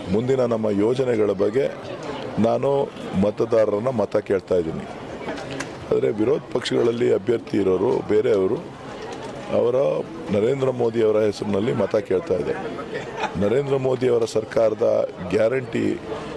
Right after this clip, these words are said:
ಮೋದಿ ಗ್ಯಾರಂಟಿ ಏನು ಅಂಥೇಳಿ ಹೊಸ್ದಾಗಿ ಕೊಟ್ಟಿದ್ದಾರೆ. ಆ ಮೋದಿ ಗ್ಯಾರಂಟಿ ಅನ್ನೋದು ಏನು ಅಂಥೇಳಿ ದೇಶದ ಜನಕ್ಕೆ ಯಾರಿಗೂ ಗೊತ್ತಿಲ್ಲ.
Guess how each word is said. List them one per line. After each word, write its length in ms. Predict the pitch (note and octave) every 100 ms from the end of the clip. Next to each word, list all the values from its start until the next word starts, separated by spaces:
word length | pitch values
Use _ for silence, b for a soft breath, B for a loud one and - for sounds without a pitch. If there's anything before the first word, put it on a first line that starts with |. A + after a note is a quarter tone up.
| - F2+
ಮೋದಿ 320 | G#2 B2+ C#3
ಗ್ಯಾರಂಟಿ 460 | B2 A#2+ A#2+ -
ಏನು 320 | A#2+ A2 G#2+ G2
ಅಂಥೇಳಿ 420 | G2+ - A2 G#2+
ಹೊಸ್ದಾಗಿ 500 | F#2+ F#2+ - A2+ G2+
ಕೊಟ್ಟಿದ್ದಾರೆ. 580 | - G2+ A2+ G2+ - - - - - - - - A#2+
ಆ 20 |
ಮೋದಿ 380 | A2+ B2 C#3+ C#3
ಗ್ಯಾರಂಟಿ 540 | A#2+ A#2+ B2 A#2 A#2+
ಅನ್ನೋದು 280 | A2+ A#2 G#2+
ಏನು 220 | G#2 A#2+ A2+
ಅಂಥೇಳಿ 440 | G#2 G#2+ B2 - - - - - - - A#2
ದೇಶದ 260 | B2 C3+
ಜನಕ್ಕೆ 440 | G#2+ A2 B2 A2 G#2
ಯಾರಿಗೂ 280 | A2 A2+
ಗೊತ್ತಿಲ್ಲ. 380 | G2+ G2+ - F#2